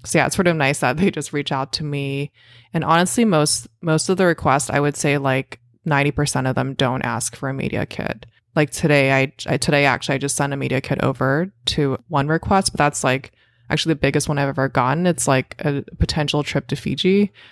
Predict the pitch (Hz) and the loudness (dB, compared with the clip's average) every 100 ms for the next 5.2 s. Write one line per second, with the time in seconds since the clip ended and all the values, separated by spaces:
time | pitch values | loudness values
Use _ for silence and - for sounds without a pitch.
0 | _ - 156 151 156 151 139 147 - 151 | _ -10 -2 0 0 0 -2 -4 -2 -2
1 | - 175 165 - 143 160 202 220 220 - | -2 -4 -2 2 2 2 4 2 0 -6
2 | - 151 151 185 160 156 147 143 143 139 | 0 2 4 2 2 4 4 2 2 0
3 | 135 131 - 135 147 143 131 135 131 135 | 0 0 0 -2 -2 -4 -2 -2 -4 -4
4 | 135 135 135 131 - 147 143 135 156 185 | -2 -4 -2 -4 -6 -4 -2 0 0 0
5 | 202 | 0